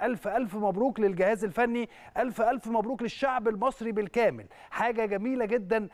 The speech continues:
حاجة حلوة جدًا، منتظرين هذا الأداء بقالنا فترة طويلة جدًا. عندنا مدير فني على مستوى عالي، عندنا لاعبين على أعلى مستوى، عندنا إدارة لكرة القدم جديدة على أعلى مستوى،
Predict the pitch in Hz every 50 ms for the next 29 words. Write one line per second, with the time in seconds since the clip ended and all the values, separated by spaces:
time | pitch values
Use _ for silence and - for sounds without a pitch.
0 | - - - - 175 220 233 220 - - 226 247 240 220 202 190 240 220 190 196
1 | 214 208 175 160 190 202 185 - 208 202 180 196 196 202 240 254 269 247 214 180
2 | 202 226 254 240 233 220 208 - 170 175 170 214 247 262 - - - - - _
3 | _ _ _ _ _ _ 151 190 175 - 247 254 247 254 262 254 240 - - -
4 | - _ - 240 262 262 - 233 226 220 - - 214 254 269 269 247 226 202 240
5 | 247 196 185 165 147 143 175 180 170 233 254 240 233 202 202 226 240 - - 254
6 | 262 254 254 220 214 214 202 180 - - 233 247 247 233 208 226 247 240 240 247
7 | 226 - - - - - - 160 175 180 247 240 233 220 220 208 190 202 196 190
8 | 254 277 262 220 185 190 196 202 202 233 247 226 220 208 202 180 - - 233 247
9 | 240 247 240 - - - - _ - - 147 165 160 214 262 262 262 254 226 190
10 | 190 175 220 247 262 262 233 208 196 180 - 226 240 233 - 202 - - 226 240
11 | 220 226 214 196 160 185 185 185 247 262 214 247 240 226 - _ _ _ _ -
12 | - 160 185 190 202 208 233 254 247 240 240 226 196 - - 240 240 233 240 233